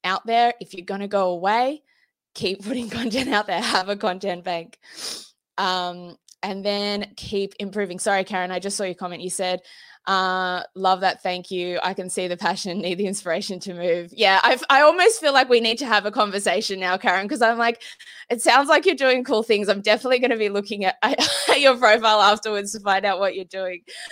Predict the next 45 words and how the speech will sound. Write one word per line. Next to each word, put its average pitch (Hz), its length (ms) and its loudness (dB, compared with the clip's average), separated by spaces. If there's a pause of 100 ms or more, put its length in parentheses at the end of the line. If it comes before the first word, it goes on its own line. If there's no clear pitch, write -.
(160)
But 214 140 -2
yeah, 214 120 6
I 185 160 2
am. 175 200 -2
I'm 180 140 -10
su-, - 300 -6
super, 180 340 -4
super 175 280 -10
passionate 170 360 -6
about 160 260 -6
this. 170 260 -8 (320)
And 180 140 -8
yeah, 175 120 0
you 175 180 -4
have 185 280 -8
to 185 100 -12
find 180 260 -10
your 175 60 -12
channels, 175 500 -8 (200)
but - 220 -6
don't 185 300 -2
find 175 320 -8 (120)
all 180 320 -6
of 175 120 -12
them. 165 220 -10 (140)
Like, 185 360 -2
uh, 185 220 -4 (200)
you 233 220 -6
know, 277 80 -4
I 240 140 0
spoke 262 320 -6
to 208 380 -8
Louise 208 340 -2
Karsh - 680 -4
last 202 380 -2
week 175 180 -8
and 175 80 -12
we 185 100 -12
were, 180 80 -6
had 180 220 -6 (140)
the 202 160 -8 (680)
best 202 380 -4
chat 160 380 -6
about, 165 360 -6
like, 165 360 -6